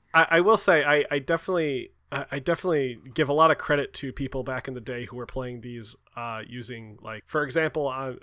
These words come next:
back when they, the, they were using the text parser version of the game that were coming out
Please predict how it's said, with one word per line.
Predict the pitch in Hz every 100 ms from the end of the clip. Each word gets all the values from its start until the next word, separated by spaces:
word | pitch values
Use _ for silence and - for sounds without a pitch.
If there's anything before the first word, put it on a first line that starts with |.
| - - -
back | 156 139 -
when | 139
they, | 131 117
the, | 127 120 117 110
they | -
were | 123
using | 123 117
the | 110
text | 165 170
parser | - 139 -
version | 120 127 120
of | 123
the | 113
game | 127 120
that | 117 113
were | 120
coming | 135 123
out | 123 120